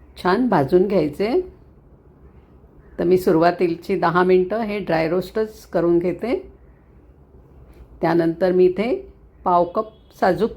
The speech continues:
तूप घेतले, ते थोडं थोडं घालून मी बेसन छान खमंग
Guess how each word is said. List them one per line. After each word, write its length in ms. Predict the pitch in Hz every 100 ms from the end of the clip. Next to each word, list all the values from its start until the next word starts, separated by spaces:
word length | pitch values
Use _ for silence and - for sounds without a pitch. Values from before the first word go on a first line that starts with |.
| -
तूप 160 | 190
घेतले, 460 | 185 180 - 196 359 370 - - - - - - - -
ते 100 | 190 180
थोडं 240 | 185 165 180
थोडं 220 | 185 165
घालून 340 | 180 175 165 175
मी 240 | 196 381 - - - - - - _ -
बेसन 380 | 165 160 - 170 175
छान 280 | 202 247 370
खमंग 360 | - 175 175 175